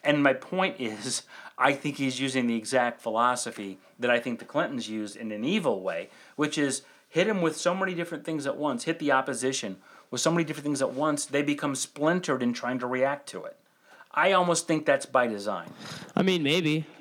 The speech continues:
Speaker 2: Uh, I mean, he's take, could be taking a page out of Putin's playbook over there.
Speaker 1: Um,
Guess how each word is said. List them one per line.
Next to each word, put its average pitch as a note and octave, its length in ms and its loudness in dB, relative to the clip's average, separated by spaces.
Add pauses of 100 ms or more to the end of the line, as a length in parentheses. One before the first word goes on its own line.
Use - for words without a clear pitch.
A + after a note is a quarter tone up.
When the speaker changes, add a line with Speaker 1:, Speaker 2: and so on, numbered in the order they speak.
Speaker 2:
Uh, A#2+ 840 2
I B2 100 0
mean, B2+ 260 0
he's A#2 280 -2
take, A#2+ 380 0
could C#3+ 160 2
be C3+ 100 2
taking C#3 320 0
a B2 40 0
page C3+ 340 2
out B2 120 2
of A2 80 -6
Putin's C3 320 0
playbook C3 460 0
over G2+ 180 0
there. G2+ 300 0 (4000)
Speaker 1:
Um, B2 540 8